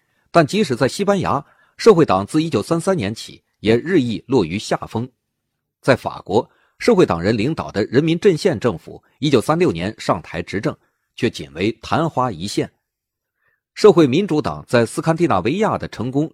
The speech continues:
是个艺术，在欧洲其他地方，右派都在阔步前进，经常发动民众游行。为何会发生这种情形？是什么决定着民主的成败？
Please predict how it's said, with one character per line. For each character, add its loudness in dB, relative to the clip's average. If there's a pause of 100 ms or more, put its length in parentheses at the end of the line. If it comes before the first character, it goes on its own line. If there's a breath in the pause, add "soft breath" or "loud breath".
是 -4
个 0
艺 -6
术， -6 (480)
在 -2
欧 2
洲 2
其 -8
他 -4
地 -6
方， -8 (260)
右 6
派 -6
都 -2
在 -2
阔 2
步 -4
前 -10
进， -6 (320)
经 -2
常 -2
发 0
动 0
民 -4
众 -6
游 0
行。 -8 (440)
为 8
何 0
会 -2
发 0
生 -6
这 0
种 -12
情 -8
形？ -12 (400)
是 4
什 4
么 0 (100)
决 0
定 -2
着 -2
民 0
主 -12
的 -6
成 -8
败？ 0